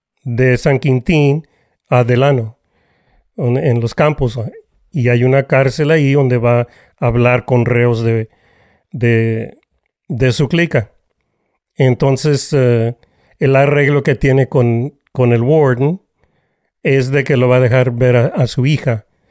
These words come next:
Entonces, eh, no la ha visto por catorce años, desde niña. Entonces, eh,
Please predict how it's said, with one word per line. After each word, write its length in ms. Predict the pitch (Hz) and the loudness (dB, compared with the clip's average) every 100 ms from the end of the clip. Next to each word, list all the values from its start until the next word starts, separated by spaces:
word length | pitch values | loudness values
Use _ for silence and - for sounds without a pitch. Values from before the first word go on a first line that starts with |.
| _ _ _ _ - | _ _ _ _ -4
Entonces, 760 | 127 120 143 131 - 135 - 151 | -2 0 0 -2 0 -4 -2 0
eh, 220 | 123 120 | 2 2
no 160 | 120 131 | 2 2
la 100 | 131 | 2
ha 40 | |
visto 320 | 135 131 147 | 2 0 -2
por 160 | 131 123 | -2 -2
catorce 560 | 127 - 127 113 120 123 | -4 -2 -4 -2 -2 0
años, 500 | 156 117 104 - _ _ _ _ _ _ | 0 -2 -6 -18 _ _ _ _ _ _
desde 380 | 147 123 110 113 | -4 -2 0 0
niña. 460 | 123 170 139 113 - _ _ _ _ _ _ - | 0 2 0 -2 -8 _ _ _ _ _ _ -2
Entonces, 760 | 120 117 135 131 - 139 127 - | 0 0 0 0 0 -2 -2 0
eh, 460 | 123 117 113 131 | 2 2 0 -4